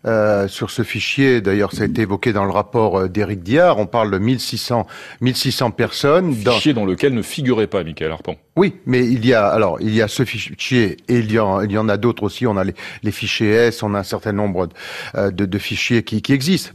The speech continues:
Speaker 1: Pour, pour le cas, là, on est, on est dans le service de renseignement. Je veux dire, on ose imaginer qu'il y a des mesures de sécurité beaucoup plus importantes qu'ailleurs. Euh, mais il n'empêche que déjà ce fichier qui existe sur les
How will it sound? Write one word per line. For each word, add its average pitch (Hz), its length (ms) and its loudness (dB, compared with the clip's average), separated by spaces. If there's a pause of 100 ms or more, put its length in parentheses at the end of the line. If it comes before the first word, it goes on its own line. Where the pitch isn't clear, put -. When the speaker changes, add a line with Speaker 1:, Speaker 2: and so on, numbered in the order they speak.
Speaker 1:
Pour, 156 200 -2
pour 143 160 4
le 135 120 4
cas, 143 200 2
là, 101 180 2
on 120 140 0
est, 139 180 2 (300)
on 127 120 2
est 151 80 6
dans 131 100 4
le 113 60 0
service 147 360 2
de 127 80 4
renseignement. 127 800 2
Je 82 60 -10
veux 90 80 -6
dire, 92 180 0
on 104 320 0
ose 120 200 2
imaginer 131 680 2
qu'il 113 220 -2
y 117 80 4
a 113 80 4
des 110 140 0
mesures 113 400 2 (220)
de 117 80 0
sécurité 123 580 2
beaucoup 143 320 0
plus 127 180 2
importantes 131 480 0
qu'ailleurs. 180 420 4 (560)
Euh, 123 280 4
mais 127 240 2
il 143 120 4
n'empêche 147 440 2
que 113 140 0
déjà 110 460 2 (180)
ce 139 160 -2
fichier 135 480 0
qui 113 140 -2
existe 113 380 -4
sur 107 140 0
les 95 100 -4